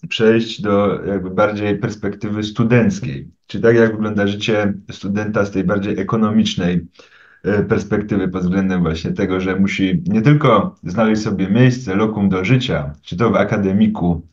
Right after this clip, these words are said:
czy w wynajętym mieszkaniu, jeśli jest, zakładamy sytuację, że jest przyjezdny albo się wyprowadza od rodziców, tak?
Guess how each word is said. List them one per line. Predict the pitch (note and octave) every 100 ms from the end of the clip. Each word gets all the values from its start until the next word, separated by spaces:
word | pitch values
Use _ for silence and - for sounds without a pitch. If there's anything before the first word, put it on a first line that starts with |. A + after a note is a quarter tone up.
| -
czy | A#2 G#2+
w | E2+
wynajętym | F#2+ G2+ G2+ G2 G2+
mieszkaniu, | G2+ F#2+ - F#2+ F2 F2+ A2+ C#3 C3+ - - -
jeśli | F#2 - A2
jest, | G#2 -
zakładamy | E2+ G#2 G#2 G2+ G2+
sytuację, | - G#2 F#2 F#2
że | F#2
jest | F2
przyjezdny | - A2+ F#2+ F2+ A#2 A#2
albo | F#2+
się | F#2
wyprowadza | F#2+ F#2+ F2+ F#2 F#2
od | F2
rodziców, | E2 E2 C#3+ C#3+
tak? | A2+ C#3+ -